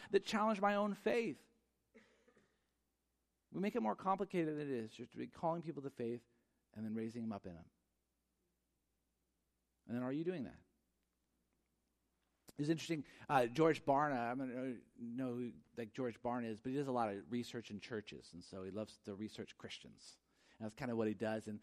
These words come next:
a lot of times, sometimes his, his, uh, his findings or his, it, it can be a little bit controversial. But interestingly enough, recently he did a study, and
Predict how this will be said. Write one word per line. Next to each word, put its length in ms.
a 40
lot 100
of 60
times, 340
sometimes 400
his, 220
his, 320
uh, 420
his 180
findings 520
or 100
his, 240
it, 240
it 160
can 140
be 100
a 40
little 200
bit 140
controversial. 680
But 300
interestingly 600
enough, 340
recently 520
he 140
did 160
a 80
study, 680
and 220